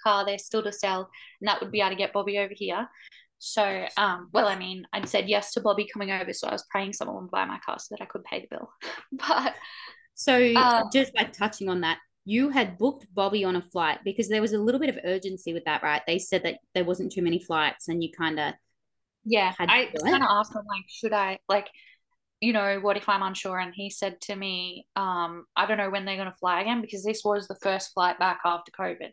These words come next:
Speaker 1: They hadn't flown for, like, years. So, um, I kinda hesitated, and he was like, "Look, if you don't get on this one, I can't tell you when the next one will be. There could be another one soon, but there might not be if this doesn't go to plan," sort of thing, because it was a whole new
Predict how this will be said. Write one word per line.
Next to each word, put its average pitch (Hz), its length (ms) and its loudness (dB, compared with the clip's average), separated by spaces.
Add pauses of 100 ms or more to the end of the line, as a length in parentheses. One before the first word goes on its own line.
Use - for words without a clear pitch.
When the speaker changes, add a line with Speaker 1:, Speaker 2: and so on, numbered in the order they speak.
(120)
Speaker 1:
They 190 100 -2
hadn't 185 300 -2
flown 180 340 -4
for, 185 80 0
like, 170 260 -2
years. - 560 -6 (640)
So, 202 500 2
um, 196 380 0 (440)
I 214 200 2
kinda 226 300 2
hesitated, 196 600 -2
and 190 80 -10
he 208 100 -2
was 202 120 -2
like, 196 220 -2
"Look, 190 180 -6
if 202 120 -6
you 220 60 -4
don't 208 180 0
get 208 120 0
on 190 120 -2
this 202 200 -4
one, 190 300 -2
I 185 160 -2
can't 226 200 2
tell 214 160 2
you 208 120 2
when 185 140 -6
the 185 40 -10
next 185 240 -10
one 175 140 -6
will 165 80 -14
be. - 220 -10
There 214 100 0
could 240 180 0
be 254 100 0
another 285 220 0
one 302 140 0
soon, 302 320 -2
but 233 140 -4
there 208 160 4
might 190 260 0
not 202 200 -6
be 190 260 -6
if - 100 -14
this 196 220 -8
doesn't 185 240 -4
go 190 120 -2
to 185 100 -8
plan," 190 340 -6
sort 226 160 -4
of 247 80 -6
thing, 294 180 -4
because 220 240 -6
it 190 60 -6
was 202 100 -6
a 208 40 -2
whole 196 280 0
new 196 320 -6